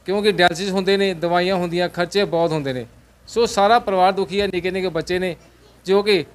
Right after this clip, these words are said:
ਚਾਹੁੰਦੇ ਨੇ ਕਿ ਸਾਡਾ ਡੈਡੀ, ਜੋ ਸਾਡਾ ਬਾਪੂ ਠੀਕ ਹੋ ਜਾਏ, ਤਾਂ ਜੋ ਪਹਿਲੇ ਵਾਂਗੂ ਇਹ ਛੋਟਾ ਜਿਹਾ ਹੱਸਦਾ ਖੇਡਦਾ ਪਰਿਵਾਰ ਬਣ ਜਾਏ ਤੇ ਡੈਡੀ ਸਾਡੇ ਨਾਲ ਹੱਸੇ ਖੇਡੇ। ਸੋ ਅਸੀਂ ਨੰਬਰ ਵੀ ਲਵਾਂਗੇ ਉਸ ਭੈਣ ਦਾ,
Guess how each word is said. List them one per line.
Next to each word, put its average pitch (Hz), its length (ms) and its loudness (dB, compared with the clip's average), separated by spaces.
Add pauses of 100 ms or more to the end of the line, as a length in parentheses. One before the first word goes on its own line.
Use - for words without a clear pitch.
(120)
ਚਾਹੁੰਦੇ 233 300 2
ਨੇ 226 100 -2
ਕਿ 214 100 -8
ਸਾਡਾ 175 300 0
ਡੈਡੀ, 170 280 0
ਜੋ 180 100 0
ਸਾਡਾ 165 220 -2
ਬਾਪੂ 151 280 -4
ਠੀਕ 151 240 -4
ਹੋ 170 100 0
ਜਾਏ, 170 140 -2 (260)
ਤਾਂ 214 200 2
ਜੋ 202 160 4 (120)
ਪਹਿਲੇ 233 220 2
ਵਾਂਗੂ 208 320 2
ਇਹ 196 60 2
ਛੋਟਾ 202 320 0
ਜਿਹਾ 185 220 4 (300)
ਹੱਸਦਾ 208 280 4
ਖੇਡਦਾ 175 320 0
ਪਰਿਵਾਰ 165 400 0
ਬਣ 151 220 -2
ਜਾਏ 170 220 0 (280)
ਤੇ 175 60 -10
ਡੈਡੀ 175 260 2
ਸਾਡੇ 175 180 -2
ਨਾਲ 170 220 0
ਹੱਸੇ 165 220 -2
ਖੇਡੇ। 131 300 -4 (520)
ਸੋ 247 320 4
ਅਸੀਂ 214 160 -2
ਨੰਬਰ 196 260 0
ਵੀ 220 60 -2
ਲਵਾਂਗੇ 214 300 2
ਉਸ 208 180 0
ਭੈਣ 190 220 0
ਦਾ, 185 200 2